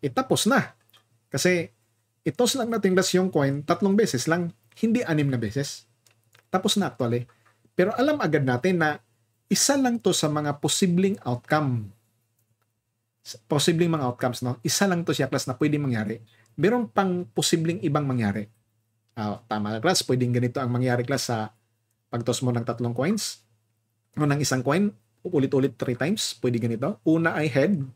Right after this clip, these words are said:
pangalawa ay head, pangatlo ay tails.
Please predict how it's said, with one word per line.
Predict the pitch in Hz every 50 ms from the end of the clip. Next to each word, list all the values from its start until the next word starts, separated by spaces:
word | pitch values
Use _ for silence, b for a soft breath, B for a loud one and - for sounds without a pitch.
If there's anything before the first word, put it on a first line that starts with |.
| _ _ _ _ _ _ _ _ _ _ _ _ _ _
pangalawa | - 135 131 135 135 143 143 160 185 - 180
ay | 170
head, | 127 - 120 123 147 151 160 139 - _ _ _ _ _ _ _ _ _ _ -
pangatlo | - 151 175 170 220 208
ay | 170 139
tails. | 135 165 196 233 180 131 - - - - - - -